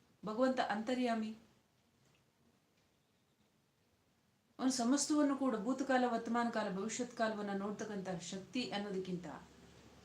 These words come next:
ಅದೇ ಭೂತಕಾಲ, ವರ್ತಮಾನ ಕಾಲ, ಭವಿಷ್ಯತ್ ಕಾಲ ಅವರೇ ಸ್ವಯಂ ಮೂರು ಕಾಲಗಳು ಹೌದು.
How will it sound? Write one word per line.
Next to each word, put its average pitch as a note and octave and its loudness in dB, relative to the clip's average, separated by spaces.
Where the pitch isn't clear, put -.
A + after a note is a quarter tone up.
ಅದೇ G#3 -2
ಭೂತಕಾಲ, C4 4
ವರ್ತಮಾನ B3+ 4
ಕಾಲ, B3 2
ಭವಿಷ್ಯತ್ G#3+ -2
ಕಾಲ G#3 0
ಅವರೇ A#3 2
ಸ್ವಯಂ B3+ 4
ಮೂರು A#3+ 2
ಕಾಲಗಳು C4 2
ಹೌದು. A#3 -4